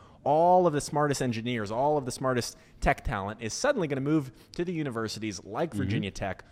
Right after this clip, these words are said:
Speaker 1: where they actually have the blockchain program, since that's the future. So I think to the universities out there, if you happen to be a part of one or,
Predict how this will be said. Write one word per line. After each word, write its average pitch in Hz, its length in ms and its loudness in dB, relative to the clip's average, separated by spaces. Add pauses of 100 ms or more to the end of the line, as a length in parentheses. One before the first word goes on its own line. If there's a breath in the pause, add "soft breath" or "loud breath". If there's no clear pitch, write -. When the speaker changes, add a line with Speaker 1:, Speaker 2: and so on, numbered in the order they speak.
(140 soft breath)
Speaker 1:
where 123 120 0
they 110 120 -2
actually 120 340 -4
have 104 180 -4
the 98 80 -6
blockchain 90 400 -6
program, 87 320 -6
since 87 180 -12
that's 85 200 -8
the - 80 -18
future. - 320 -12
So - 120 -2
I 110 60 2
think - 200 -4 (340 loud breath)
to 151 80 0
the 131 80 0
universities 147 500 4
out 107 220 4
there, 107 160 4
if 98 80 -2
you 110 80 2
happen 113 120 0
to 104 40 -2
be 104 80 0
a - 20 0
part 123 220 0
of 110 80 -4
one 113 200 -2
or, 92 200 0